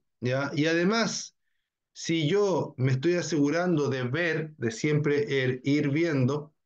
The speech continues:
también debo asegurarme de que a mí me vean. Ya recuerden que una de las formas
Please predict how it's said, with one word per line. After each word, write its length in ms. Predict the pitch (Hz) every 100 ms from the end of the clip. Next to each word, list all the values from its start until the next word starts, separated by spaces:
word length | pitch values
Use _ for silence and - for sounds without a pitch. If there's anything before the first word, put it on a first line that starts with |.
| _ _ _ _ _ _ _ _ _ _
también 560 | - 160 156 165 190 202
debo 220 | 185 180
asegurarme 640 | 175 160 156 151 160 160
de 180 | 160 156
que 200 | 151 151 151
a 140 | 139
mí 260 | 156 214 226
me 220 | 220 208
vean. 380 | - 151 98 - _ -
Ya 200 | 127 143
recuerden 440 | 139 143 151 156
que 100 | 151
una 200 | 147 151
de 80 | 151
las 200 | 139 131
formas 480 | 147 143 151 143 131